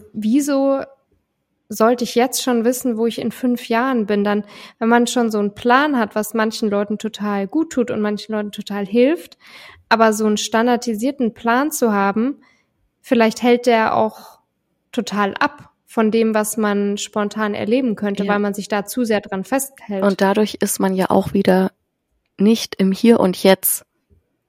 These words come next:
Speaker 2: Und man sieht es ja immer wieder, du schmiedest irgendwelche Pläne und dann kommt das Schicksal, <laughs> die Realität kommt dazwischen.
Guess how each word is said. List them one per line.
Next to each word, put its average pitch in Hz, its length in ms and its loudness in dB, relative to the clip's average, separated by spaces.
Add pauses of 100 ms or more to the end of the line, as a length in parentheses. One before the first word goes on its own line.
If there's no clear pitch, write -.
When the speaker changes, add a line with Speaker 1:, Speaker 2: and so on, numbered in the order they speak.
(140)
Speaker 2:
Und 196 340 2 (280)
man 196 160 4
sieht 226 200 0
es - 140 -2
ja 208 60 4
immer 208 300 0
wieder, 196 280 2
du 190 100 -2
schmiedest 214 540 0
irgendwelche 190 480 -2
Pläne 202 720 0
und 185 240 -4
dann 190 300 0 (320)
kommt - 580 -2 (280)
das - 140 -6
Schicksal, 208 840 0
<laughs> - 60 -
die - 80 -8
Realität 196 1000 -4 (760)
kommt 202 240 2
dazwischen. 202 640 0